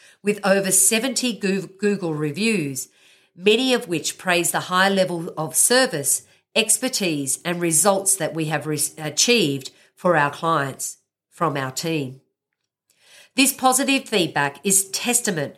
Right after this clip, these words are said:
to a commitment to delivering exceptional service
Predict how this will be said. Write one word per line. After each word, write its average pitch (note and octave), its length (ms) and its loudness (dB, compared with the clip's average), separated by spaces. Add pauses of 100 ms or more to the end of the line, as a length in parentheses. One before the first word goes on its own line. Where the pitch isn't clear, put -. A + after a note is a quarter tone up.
(280)
to G#3 180 4
a F#3 100 4
commitment A3+ 680 -2 (260)
to G#3 140 0
delivering F#3+ 540 0
exceptional A#3 640 0
service D#3 580 0